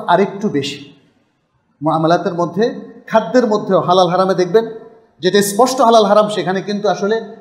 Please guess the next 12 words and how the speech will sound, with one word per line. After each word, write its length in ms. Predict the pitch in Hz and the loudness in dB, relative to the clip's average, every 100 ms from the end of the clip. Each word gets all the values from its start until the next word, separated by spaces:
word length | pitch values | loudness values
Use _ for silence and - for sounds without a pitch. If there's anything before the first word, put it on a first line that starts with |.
| - | -16
সত্যিকার 580 | - 226 - 233 196 | -4 -4 -4 -2 2
অর্থে 300 | 160 151 196 | 2 0 -2
ইখতিলাফ 560 | 214 - 170 - 165 156 | -2 -2 -6 -4 -4 -4
করা 220 | 160 147 | -4 -4
যাবে 260 | 151 175 147 | 0 0 0
না। 140 | 113 - - _ _ _ _ _ | -4 -12 -20 _ _ _ _ _
কিন্তু 240 | 190 175 226 | -6 2 4
ওই 80 | 262 | 4
যে 80 | |
বাইনাহুমা 500 | 254 214 233 220 226 | 2 2 4 4 2
উমুরুন 480 | 226 185 220 247 131 | 2 2 4 4 4
মুশতাবিহাত, 920 | 202 - - 151 147 135 127 117 - | 0 -2 -2 -2 0 0 -2 -2 -6